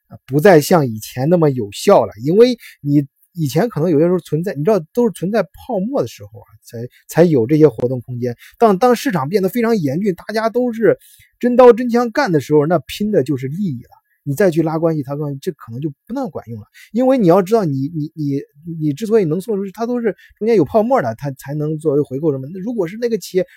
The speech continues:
它本身生存都成问题了，它的机构，它本身的上面大政策下来之后，它很紧张的时候，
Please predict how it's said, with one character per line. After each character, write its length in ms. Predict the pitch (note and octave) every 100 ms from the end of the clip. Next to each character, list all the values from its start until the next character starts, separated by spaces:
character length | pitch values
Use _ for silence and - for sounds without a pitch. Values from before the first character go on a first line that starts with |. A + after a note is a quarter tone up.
| -
它 100 | G#3 -
本 200 | D#3 C#3+
身 160 | E3+ A3+
生 360 | - C#4+ D4
存 260 | - E3+ F#3+
都 180 | A3 G#3
成 260 | - E3 A3
问 180 | C#4+ D3+
题 180 | - B2
了， 140 | A2+ - _ _
它 100 | G3+
的 60 |
机 180 | E3 A3
构， 140 | A#3
它 80 | F#3+
本 180 | F#3+ D3
身 120 | D3+
的 100 | G3+ D#3 _
上 260 | - -
面 140 | F#3 F3+
大 160 | -
政 160 | F#3+ G#3
策 100 | G3
下 140 | G3
来 100 | F3 F#3
之 80 | G3
后， 60 |
它 80 | G3
很 280 | - - A3
紧 140 | G#3
张 80 | C#3+
的 80 | E3
时 80 |
候， 60 | D#3